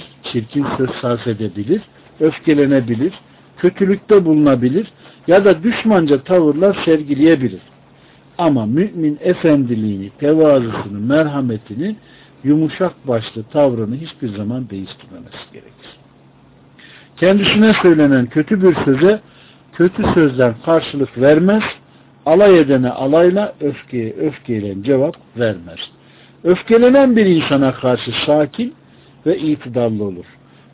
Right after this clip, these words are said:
Kırıcı bir tavra karşılık onu yaptığından utandıracak, güzel ahlaka özendirecek bir hoşgörü ve merhamet anlayışıyla hareket etmek zorundadır. Yani müminin özellikleri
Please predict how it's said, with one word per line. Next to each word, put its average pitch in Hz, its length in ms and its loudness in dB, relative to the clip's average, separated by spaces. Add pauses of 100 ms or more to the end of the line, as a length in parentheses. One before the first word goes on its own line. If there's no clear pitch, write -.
Kırıcı 143 480 -2
bir 156 160 4
tavra 123 460 -2
karşılık 113 580 -10 (680)
onu 170 440 0
yaptığından 147 880 0
utandıracak, 110 840 -4
güzel 165 400 0
ahlaka 110 640 -10
özendirecek 135 840 -2 (500)
bir 185 140 0
hoşgörü 143 680 -8 (160)
ve 117 80 -4
merhamet 135 540 -6 (100)
anlayışıyla 110 800 -10 (320)
hareket 110 400 -12
etmek 123 360 -16 (140)
zorundadır. 85 520 -20 (560)
Yani 117 280 -4
müminin 151 760 -6 (100)
özellikleri 110 760 -6